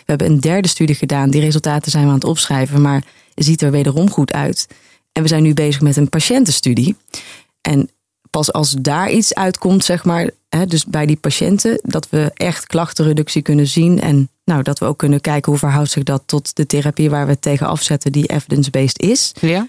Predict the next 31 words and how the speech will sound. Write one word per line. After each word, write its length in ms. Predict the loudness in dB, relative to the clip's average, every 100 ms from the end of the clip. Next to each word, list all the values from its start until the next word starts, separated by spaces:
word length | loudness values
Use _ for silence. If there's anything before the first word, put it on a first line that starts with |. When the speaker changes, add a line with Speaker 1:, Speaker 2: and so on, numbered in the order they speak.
| -4
Speaker 2:
E 160 | -2 2
M 40 |
D 20 | 2
R 200 | 2 2
in 60 |
dit 160 | 2 0
geval? 380 | -2 0 0 -2 _
Speaker 1:
Ja, 220 | -2 -2 _ _ -4
E 160 | 2
M 60 | 4
D 40 |
R. 20 | 4 2
En 100 | 0
we 60 | -2
hebben 180 | -2 -2
ook 160 | -2
een 120 | 0 0
controleconditie, 960 | 0 0 0 2 2 2 2 0 2
een 80 | 2
wachtlijstconditie. 1040 | 0 -2 -2 -2 0 2 2 0 -2 -4 -6 -20 -20 -20 _ _ -10
Ja, 120 | -4
dan 320 | -2 0 0 2
kun 120 | 2
je 120 | 0
pas 180 | 0 -2
eigenlijk 420 | -2 -2 -2 -2
gaan 120 | -2 -2
kijken 340 | -2 -2 -2
van 120 | 0
nou, 240 | 0 0 -4 _ _ _
eh, 180 | -4